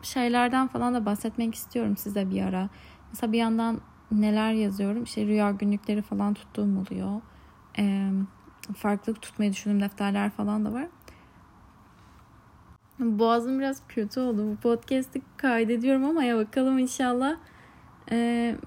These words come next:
yarın hasta olmam. E, iyi ki bugün podcast'i kaydedebilecek kadar sağlıklıyım.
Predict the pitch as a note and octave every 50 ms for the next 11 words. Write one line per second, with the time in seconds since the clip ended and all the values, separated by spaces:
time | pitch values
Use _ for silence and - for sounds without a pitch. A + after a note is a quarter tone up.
0 | - - A3+ A3+ A3 A3 A3+ A3+ A3 G#3+ A3+ - - - A3+ A3 G#3+ G#3 G#3 G#3+
1 | A#3+ C#4+ E4 - - - - - - - - - - - - - - - - -
2 | - - - - - - - G#2 G2+ - - - - - - - - - - -
3 | - - - A3 A3 G3+ - - A#3 G#3+ G#3+ G#3 F#3+ G#3 G3 G3 - - - -
4 | G#3 - - G3 G3+ - - G3+ - - G#3+ G#3 G3+ G3 F#3+ F#3+ G3 G3 F#3+ F#3+
5 | - G#3+ G#3+ - - A#3 G#3 G#3 G#3+ - A#3 C4 - - - - - - - -
6 | G#3+ G3 F#3+ F#3 F#3+ F#3+ - - G3+ G3+ A3+ C4+